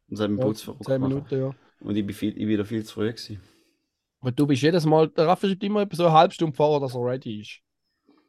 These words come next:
Speaker 2: Ja.
Speaker 1: Ja. Ich meine, du halt vorbereiten, seriös.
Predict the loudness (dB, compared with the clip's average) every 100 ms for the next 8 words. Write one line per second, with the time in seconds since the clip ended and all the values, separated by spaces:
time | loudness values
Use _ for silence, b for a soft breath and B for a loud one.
0 | _ -20 -20 _ _ _ _ _ _ _
1 | _ _ _ -4 0 0 0 -6 -8 _
2 | _ _ _ _ _ _ -4 -2 -2 0
3 | 0 0 -2 -4 -2 -6 -8 -10 -6 -4
4 | -4 -6 -10